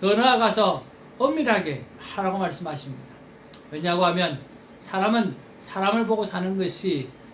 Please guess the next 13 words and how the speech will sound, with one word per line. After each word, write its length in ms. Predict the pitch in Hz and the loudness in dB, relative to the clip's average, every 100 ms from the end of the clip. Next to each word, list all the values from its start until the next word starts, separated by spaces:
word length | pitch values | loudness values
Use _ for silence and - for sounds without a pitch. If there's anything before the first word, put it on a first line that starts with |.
| - - | -20 -16
아니라 380 | - 160 170 143 - - - - - | -10 -6 -4 -6 -10 -20 -20 -20 -18
하나님을 600 | - 208 190 190 185 175 - - | -8 -4 0 0 0 -4 -12 -16
바라보고 520 | 151 151 147 139 135 131 - - | -10 -8 -6 -6 -8 -10 -18 -20
사는 440 | - 139 135 139 131 - - | -18 -10 -6 -6 -8 -14 -20
존재이기 580 | - 135 135 160 151 139 | -10 -6 -4 -4 -6 -8
때문에 380 | 143 135 131 131 131 - - - | -6 -6 -6 -8 -12 -20 -20 -18
그렇습니다. 500 | 127 120 - - - - - - - - - - | -12 -12 -12 -16 -20 -20 -20 -20 -20 -20 -20 -6
여러분, 260 | 196 220 226 | 0 2 4
그런 240 | 226 254 | 6 6
면에서 560 | 311 254 202 190 165 139 - - | 4 2 0 0 -4 -6 -14 -20
세상을 340 | - 170 196 196 | -10 -4 0 0
어떻게 280 | 185 180 202 | -2 -4 -2
바라보는가, 800 | 202 208 208 202 226 190 - | 0 2 2 0 2 2 0